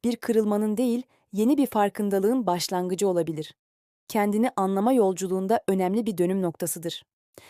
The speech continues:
Hislerini bastırmak yerine onları bir misafir gibi kabul ettiğinde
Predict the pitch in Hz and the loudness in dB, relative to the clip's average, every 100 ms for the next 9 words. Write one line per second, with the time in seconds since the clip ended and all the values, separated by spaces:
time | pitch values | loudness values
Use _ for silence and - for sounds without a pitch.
0 | _ - 233 - 262 277 220 208 - 226 | _ -4 -2 2 2 4 2 0 0 0
1 | 262 262 233 233 240 240 _ _ _ 226 | 0 2 0 2 0 -2 _ _ _ 2
2 | 233 269 294 226 208 - 208 202 247 214 | 4 2 2 0 0 2 0 0 -4 -2
3 | 196 196 190 214 175 - 170 170 220 | -2 0 2 0 0 -4 -4 0 -2